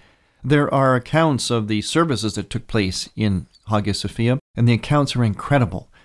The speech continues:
In one liturgy, there'd be, like, a hundred priests and fifty deacons and seventy-five servers. It was incredible. But eventually, as I mentioned, it was taken over in the fifteenth century by the invading Ottoman Turks under the Sultan Mehmed the Second.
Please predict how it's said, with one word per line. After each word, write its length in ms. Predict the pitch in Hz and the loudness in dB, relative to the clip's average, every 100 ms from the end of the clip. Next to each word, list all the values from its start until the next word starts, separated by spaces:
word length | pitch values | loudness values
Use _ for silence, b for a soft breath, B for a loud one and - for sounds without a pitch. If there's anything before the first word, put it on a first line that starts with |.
| b | b
In 60 | - | 0
one 180 | 127 143 | 2 4
liturgy, 300 | 165 143 113 | 4 4 4
there'd 180 | 104 110 | 2 2
be, 80 | |
like, 220 | 120 117 113 | 2 2 0
a 80 | |
hundred 480 | 104 - 143 120 - | -2 0 2 0 -2
priests 340 | - 113 87 - | 0 0 0 -4
and 100 | 90 | -4
fifty 380 | - 160 - | -2 -2 -4
deacons 580 | 107 123 - 110 95 92 | -4 -2 0 0 0 2
and 180 | 101 92 b b - | 2 0 b b -4
seventy-five 580 | - 160 139 123 123 113 | 0 2 0 0 0 0
servers. 640 | - 131 127 104 90 87 | -2 2 2 2 -2 -2
It 40 | |
was 180 | 110 123 | 0 2
incredible. 760 | 127 120 - - 190 123 101 - - | 0 -2 -2 0 2 2 -2 -10 -4
But 160 | 117 | 0
eventually, 480 | 113 131 160 143 151 | 2 4 4 2 2
as 200 | 131 117 | 2 0
I 60 | 120 | 0
mentioned, 320 | 127 127 113 | 0 0 -2
it 40 | |
was 120 | 98 - | -4 -2
taken 320 | 127 117 107 | -2 -2 -2
over 480 | 110 180 156 113 165 - - | 2 2 2 0 0 -6 -6
in 100 | 101 | -2
the 40 | |
fifteenth 380 | 123 123 127 107 | 0 0 0 0
century 320 | - 104 120 | 0 0 0
by 140 | 110 | 0
the 80 | 101 | 2
invading 540 | 98 95 98 104 104 95 - | 2 2 2 2 2 0 0
Ottoman 400 | 101 104 107 104 | 0 2 0 0
Turks 440 | 120 165 - - - - | 0 0 -4 -12 -14 -2
under 540 | 127 131 131 131 147 - | 0 4 4 4 2 0
the 340 | 107 107 110 110 | -4 0 0 0
Sultan 680 | - 175 202 - 165 214 b b b b b _ - | 2 2 2 2 2 2 b b b b b _ -4
Mehmed 760 | 104 120 - 139 175 98 180 - | 0 0 2 2 4 2 -2 -10
the 80 | - | -8
Second. 540 | 104 156 - - - | -2 -2 -2 -6 -12